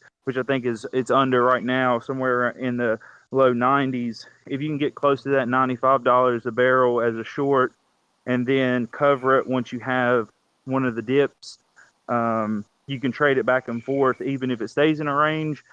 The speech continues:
But from a statistical standpoint, uh, on price,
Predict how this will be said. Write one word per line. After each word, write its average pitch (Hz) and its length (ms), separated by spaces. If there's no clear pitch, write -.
But 131 360
from 139 220
a 123 360
statistical 147 600
standpoint, 156 800
uh, 123 340
on 123 200
price, 151 760